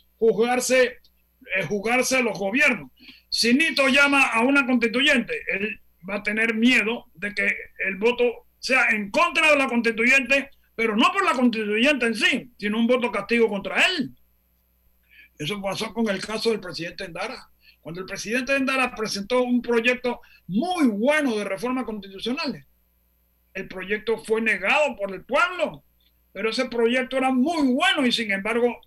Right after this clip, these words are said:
fue un voto castigo contra el presidente Endara, porque consideraron que en el tiempo que, que se había, eh, hecho la elección, el presidente Endara quizás no había hecho el desarrollo que el país necesitaba para el momento. Pero no podemos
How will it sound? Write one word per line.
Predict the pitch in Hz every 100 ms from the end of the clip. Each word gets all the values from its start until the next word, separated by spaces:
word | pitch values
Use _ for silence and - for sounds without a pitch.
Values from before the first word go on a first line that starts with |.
| _
fue | 226
un | 226
voto | 226 226 208
castigo | 190 226 226 214
contra | 190 185
el | 175
presidente | 180 156 180 202
Endara, | 175 170 254 277 - _ _ _ _ -
porque | 196 196 196
consideraron | 185 170 185 170 202 233
que | 226
en | 196
el | 175 165
tiempo | 214 208 208
que, | - 165 - _ _ -
que | 165
se | 180
había, | 170 202 208 180 - _ _
eh, | 160 165 160 190
hecho | 185 202
la | 180
elección, | 175 170 - 202
el | 196
presidente | - - 185 190
Endara | 190 196 196
quizás | 196 - 196
no | 196
había | 196 196 196 - - _
hecho | - 190 214 180 -
el | 170
desarrollo | 165 165 160 180 196 196
que |
el | 170
país | 170 170
necesitaba | 196 190 165 160 190 196 190
para | 165
el | 156
momento. | 151 170 320 - 240 139 _ _ _ _ _
Pero | 202 208
no | 185 220 240
podemos | 277 294 294 240 220